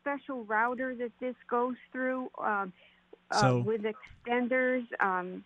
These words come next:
Speaker 2: they actually have done a very good job on their updated site. I,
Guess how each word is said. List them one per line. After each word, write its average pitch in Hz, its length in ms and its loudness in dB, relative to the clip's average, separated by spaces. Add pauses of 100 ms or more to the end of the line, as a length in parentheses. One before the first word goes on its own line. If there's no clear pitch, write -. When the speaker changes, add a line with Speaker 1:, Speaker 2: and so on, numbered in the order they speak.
(220)
Speaker 2:
they 180 160 4
actually 202 320 4
have 143 80 4
done 139 140 6
a 117 60 8
very 127 240 6
good 123 140 4
job 110 260 6
on 95 140 6
their 95 200 4
updated 101 440 4
site. 85 400 4
I, 104 140 2